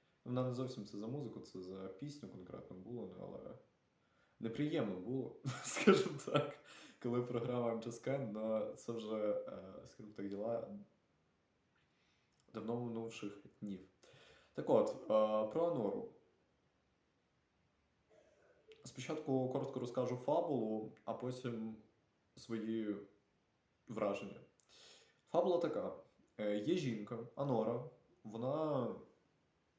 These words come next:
взагалі віддає перевагу, е, імені Енні, тобто вона всіх просить, щоб її називали Енні. Е, вона стриптизерша, тобто вона танцює стриптиз, типу, для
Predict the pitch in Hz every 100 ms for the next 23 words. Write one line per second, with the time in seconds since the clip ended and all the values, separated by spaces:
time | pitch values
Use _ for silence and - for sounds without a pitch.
0 | _ _ _ - - 113 113 127 123 107
1 | 113 117 104 107 107 113 117 101 98 -
2 | - _ _ _ _ _ _ _ _ _
3 | _ - _ _ - 113 110 107 107 104
4 | - 117 110 104 104 - - 110 107 117
5 | 147 - - - - 110 107 - 110 110
6 | - 104 101 - 101 101 117 - 107 107
7 | 110 104 107 139 - - - - - -
8 | - - _ _ _ - - 131 131 143
9 | 143 143 139 143 127 127 117 147 190 190
10 | 185 160 147 - - - 117 95 - 98
11 | - 101 113 127 123 104 - 101 98 95
12 | 101 - - 156 185 - - - - -
13 | _ _ _ - - 92 -